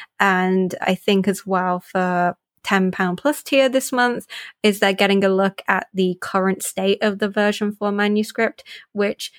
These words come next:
good luck to them. It's a hundred pages long, and I am so <laughs> sorry <laughs> for how long it is.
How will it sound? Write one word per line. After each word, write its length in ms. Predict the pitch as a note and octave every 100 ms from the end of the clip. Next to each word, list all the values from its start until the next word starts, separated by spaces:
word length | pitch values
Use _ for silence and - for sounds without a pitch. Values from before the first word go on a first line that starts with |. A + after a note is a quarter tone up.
| _ A3
good 180 | C4+ C#4
luck 240 | A#3 -
to 180 | - A3
them. 220 | G#3 G#3+ G3
It's 160 | A3 A3
a 60 |
hundred 400 | G#3 A#3+ B3 G#3+
pages 420 | - C4+ A3+ G3 G#3+
long, 300 | G#3 G#3 G#3
and 100 | G#3
I 100 | G3
am 120 | F#3
so 300 | - A#3+ A3
<laughs> 20 |
sorry 500 | - A3 - G4 - C6+ C6+ C6+ C6+
<laughs> 1080 | A4+ A4+ A#4+ D#5+ G#5+ B5+ - - - G#4+ F4
for 100 | C4
how 320 | B3+ C#4 B3
long 240 | A3+ A3+ A3+
it 80 |
is. 260 | A3+ A3+